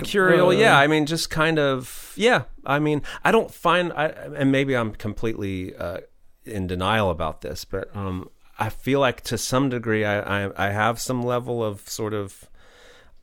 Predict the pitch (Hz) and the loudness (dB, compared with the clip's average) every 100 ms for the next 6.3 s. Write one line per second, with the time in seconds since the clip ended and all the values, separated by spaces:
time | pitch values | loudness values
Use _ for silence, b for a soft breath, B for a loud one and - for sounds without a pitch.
0 | _ - - - - 117 117 110 - - | _ -20 -20 -20 -8 -2 -2 -2 -4 -2
1 | 147 - - - - 95 90 - - - | -2 -4 -10 -12 -8 -4 -4 -4 -6 -10
2 | - 110 98 - - - - - - 110 | -4 -4 -4 0 2 2 0 -14 -14 -6
3 | 107 101 110 151 156 - - 107 104 110 | 0 0 0 -4 -8 -10 -6 -6 -4 -4
4 | 110 104 98 - - - - - - - | 0 0 -2 -12 -20 -20 -20 -20 -20 -20
5 | - 98 104 107 104 107 - 110 107 107 | -14 -10 -6 -4 -4 -4 -4 -4 -4 -4
6 | 107 107 - | -6 -8 -12